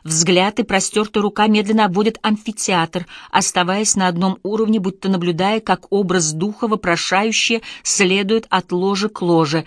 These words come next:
Все логичные заключения минутной давности ничего не стоят. Его отец вот-вот заговорит с ним.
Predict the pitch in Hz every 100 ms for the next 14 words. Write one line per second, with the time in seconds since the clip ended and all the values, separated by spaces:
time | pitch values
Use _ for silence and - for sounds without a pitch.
0 | - - _ _ - - 208 190 165 165
1 | 170 170 - 160 143 151 160 156 165 165
2 | 185 233 247 - _ 180 208 214 220 190
3 | 160 160 165 185 214 226 - 226 208 -
4 | 170 190 214 208 - 170 156 160 - -
5 | - - 180 185 - 170 160 - 220 -
6 | 170 170 156 151 214 - 160 135 180 202
7 | 208 170 156 - 170 160